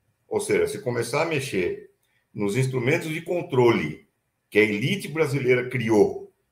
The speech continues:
pra vigiar os movimentos populares e pra reprimir as lideranças populares, que é o que a investigação da Marielle permite fazer hoje,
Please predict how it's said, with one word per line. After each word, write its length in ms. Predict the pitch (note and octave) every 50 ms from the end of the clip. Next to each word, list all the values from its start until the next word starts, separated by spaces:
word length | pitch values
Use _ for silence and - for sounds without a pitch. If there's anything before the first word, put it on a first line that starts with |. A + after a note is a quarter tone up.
| _ _ _ _ -
pra 400 | G2+ G#2+ C3 D#3+ D#3+ C#3 A2 F#2+
vigiar 520 | E2+ F2+ B2+ C3 B2+ B2 A#2 A2 A2+ A#2+ A#2
os 100 | G2+ F#2+
movimentos 420 | G#2+ G2+ G2 F#2 G2+ A#2 B2+ B2+
populares 600 | C3+ C3+ C3 - B2+ A2 G2+ G2 F2+ E2+ D#2+ D#2+ F#2
e 60 | F#2+
pra 160 | - A2 G#2
reprimir 440 | A2 B2+ - - A2+ G2+ A2 B2 A#2+
as 80 | -
lideranças 440 | G#2 F#2+ F#2+ G2+ G2+ G2+ F#2+ - F#2
populares, 640 | - - - - - G2 A2+ C#3 C#3+ - - - - - _ _ _ _ _ _
que 220 | - - A#2 A2 A2+
é 100 | C3 C#3
o 200 | D3 D3 D3 -
que 260 | - A#2+ B2+ A#2+ G#2
a 60 | G2
investigação 600 | G2 G2+ G#2+ G2+ - A#2+ A2 G#2 G2+ - A#2 A2
da 80 | G#2+ G#2+
Marielle 360 | G#2+ G#2 F#2+ F#2 F#2 G2 F#2+
permite 460 | F#2 - G#2 G2+ F#2+ G2+ A#2 - -
fazer 240 | - - F2 F2 F2
hoje, 340 | F#2+ A#2 C#3 C3+ - - -